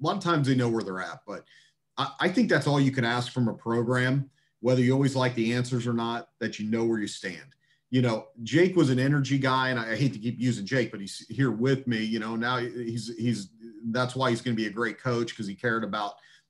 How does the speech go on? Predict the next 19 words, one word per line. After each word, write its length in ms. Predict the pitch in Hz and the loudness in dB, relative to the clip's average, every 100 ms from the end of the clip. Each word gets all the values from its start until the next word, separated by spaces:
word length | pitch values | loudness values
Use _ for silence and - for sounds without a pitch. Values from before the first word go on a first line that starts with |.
| _ | _
all 140 | 123 120 | -2 0
the 80 | |
little 280 | 107 123 147 | 2 2 2
things. 340 | - 117 104 - | 0 -2 -4 -6
But, 240 | 107 92 - _ _ - | -8 -8 -14 _ _ -6
um, 360 | 110 104 98 - - | -4 -2 -4 -8 -6
you 120 | 131 | 0
know, 240 | 123 113 - _ _ - | 2 0 -4 _ _ -6
Jake 280 | 117 151 180 | 0 2 2
was 140 | 180 | 2
a 60 | - | 2
guy 260 | 131 120 110 | 2 0 0
I 120 | 117 | 0
never 400 | 110 139 147 143 | 2 2 2 0
had 240 | 127 123 | 0 0
to 80 | 113 | -2
worry 720 | 101 107 113 110 107 101 95 92 _ _ 110 | -4 -6 -4 -4 -4 -6 -8 -12 _ _ -8
about 540 | 98 110 107 104 - | -4 0 0 -2 -6
his, 680 | - 120 113 107 101 92 - | -8 -2 0 0 -4 -8 -14